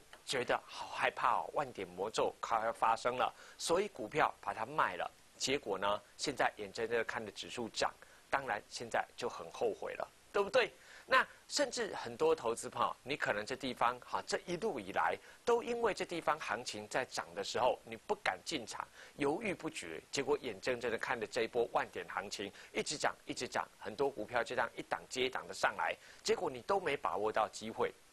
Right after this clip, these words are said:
好，各位投资朋友该怎么办呢？还记得当时宪龙老师说，台北股市就是这次拉回是站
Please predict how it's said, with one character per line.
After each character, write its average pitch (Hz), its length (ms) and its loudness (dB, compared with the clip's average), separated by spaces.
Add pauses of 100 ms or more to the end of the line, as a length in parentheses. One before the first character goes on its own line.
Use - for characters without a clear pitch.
好， 90 220 0
各 131 100 0
位 113 140 4
投 95 160 -2
资 - 80 -4
朋 101 100 -6
友 - 60 -8 (100)
该 123 160 2
怎 90 140 -8
么 82 160 -12
办 104 160 2
呢？ 104 220 0 (280)
还 135 140 4
记 151 160 -6
得 127 100 4
当 131 240 4
时 92 240 -6
宪 127 240 0
龙 104 140 -2
老 85 140 -2
师 127 200 0
说， 131 260 6 (260)
台 143 120 2
北 160 140 4
股 120 160 -4
市 113 320 -2
就 139 100 -4
是 123 220 -2
这 139 180 0
次 131 160 -4
拉 123 240 2
回 80 220 -6
是 - 140 -8
站 127 200 2